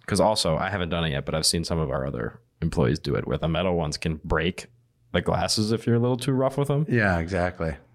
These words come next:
Speaker 1: So the wood ones, they're cheaper, they're safer, they're just as practical if you're not gonna plan on cracking any ice cubes, which I doubt someone who's building their own bar is going to be planning on doing.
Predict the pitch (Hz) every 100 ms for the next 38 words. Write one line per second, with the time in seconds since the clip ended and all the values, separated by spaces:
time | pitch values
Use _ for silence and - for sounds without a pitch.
0 | _ _ - 151 165 160 131 131 123 113
1 | 117 107 107 107 107 92 90 - 87 85
2 | 92 90 87 - - - 85 101 101 87
3 | - 87 - 80 82 80 - 80 78 71
4 | - _ _ _ - - - 85 85 76
5 | - 80 73 78 - - - 71 69 58
6 | 69 - - - - - - - - 50
7 | - _ _ _ _ _ - - 62 60
8 | 78 - 92 80 80 82 - 90 92 90
9 | 87 85 87 90 92 90 87 87 85 85
10 | 87